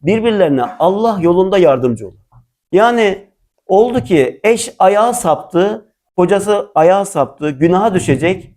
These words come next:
karısı onu uyarsın, desin ki, "Aman ha,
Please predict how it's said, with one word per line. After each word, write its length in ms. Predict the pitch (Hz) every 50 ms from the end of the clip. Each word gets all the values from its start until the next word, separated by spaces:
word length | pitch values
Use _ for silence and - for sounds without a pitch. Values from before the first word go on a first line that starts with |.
| _ _
karısı 360 | _ 139 143 143 143 147 170
onu 180 | 147 143 147 135
uyarsın, 460 | 123 120 113 110 107 110 117 104 104
desin 220 | 113 113 - 156
ki, 340 | 147 - 143 147 147 147 _ _ _ _ _ _ _
"Aman 280 | 139 127 139 139 120 117
ha, 240 | 117 110 104 107